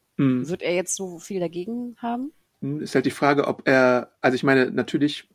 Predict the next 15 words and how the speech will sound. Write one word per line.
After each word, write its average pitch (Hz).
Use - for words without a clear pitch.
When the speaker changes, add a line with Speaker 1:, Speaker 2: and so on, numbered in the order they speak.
Speaker 1:
vielleicht, -
äh, -
wird 127
er 123
sich 120
das 117
irgendwie 120
von 127
ihr 120
erklären 143
lassen, 147
warum 123
sie's 170
gemacht 160
hat, -